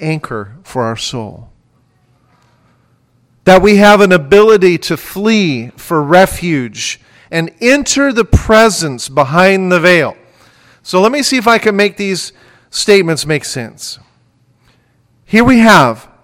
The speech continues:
the readers of Hebrews that have been facing strong persecution. Some have been leaving the faith, some are weak in their faith, but many had shown love to the saints in the past,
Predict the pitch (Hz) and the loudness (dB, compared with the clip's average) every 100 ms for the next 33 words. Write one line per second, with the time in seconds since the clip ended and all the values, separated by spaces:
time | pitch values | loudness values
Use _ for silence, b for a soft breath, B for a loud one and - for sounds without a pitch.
0 | _ _ _ _ - 160 175 214 226 220 | _ _ _ _ 2 4 6 4 2 2
1 | 240 185 196 143 120 104 - - b b | 0 -2 -2 -4 -8 -12 -16 -20 b b
2 | b b 180 185 185 160 170 151 185 175 | b b 2 4 4 4 0 0 0 0
3 | 160 143 - 185 190 202 214 202 220 - | -2 -4 -2 2 2 2 0 0 -4 -8
4 | 151 - 107 101 - b b - - 180 | -8 -8 -12 -16 -20 b b -6 0 2
5 | 180 160 170 170 156 160 156 - 185 202 | 2 0 0 0 0 -2 -4 -2 0 2
6 | 226 - - b b - 180 165 156 175 | 0 -6 -18 b b 0 2 4 4 2
7 | 180 170 160 156 - 196 208 208 - _ | 0 -2 0 -2 -2 -2 -2 -4 -10 _
8 | b b 151 160 175 170 - 170 143 143 | b b 0 2 0 0 -2 -2 -2 2
9 | 208 208 233 208 - 208 208 202 185 156 | 2 0 -4 -4 -2 0 0 -2 -4 -2
10 | - 175 196 214 - | 0 2 2 0 -4